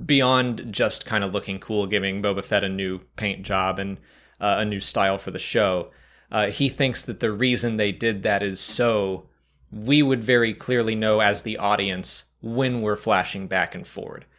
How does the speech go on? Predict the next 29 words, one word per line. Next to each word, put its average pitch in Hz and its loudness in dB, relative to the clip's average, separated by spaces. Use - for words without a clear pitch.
So - -2
we 123 -2
have 131 2
the 120 2
old 117 2
rusted 110 2
armor, 98 0
and 107 -8
we'll 104 -2
be 107 -2
like, 98 -2
"Yes, - -2
we 117 -2
know." 107 2
Okay, 156 4
so, 208 4
you 185 2
know, 180 4
if 165 4
that 160 4
is 147 0
true, 110 0
that 120 2
does 135 4
make 120 -2
sense. - -6
If 143 4
that's 135 4
true, 104 2